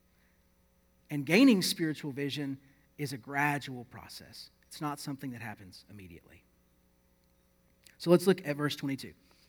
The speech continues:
Can you put it back up there again, Wes? Is that possible? Verse twenty-two. And they came to Bethsaida,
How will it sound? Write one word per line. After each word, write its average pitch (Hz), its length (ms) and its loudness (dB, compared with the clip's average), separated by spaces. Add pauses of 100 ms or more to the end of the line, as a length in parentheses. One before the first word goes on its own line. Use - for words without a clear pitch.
(1900)
Can 156 100 -8
you 190 60 -6
put 233 140 -6
it 240 60 -12
back 175 180 -6
up 170 120 -12
there 160 140 -8
again, 190 360 -10
Wes? 185 240 -8
Is 151 80 -14
that 170 100 -14
possible? 175 380 -12 (1700)
Verse 143 200 -4
twenty-two. 156 420 -2 (1900)
And 160 120 -4
they 160 80 4
came 233 320 8
to 202 100 8
Bethsaida, 156 640 4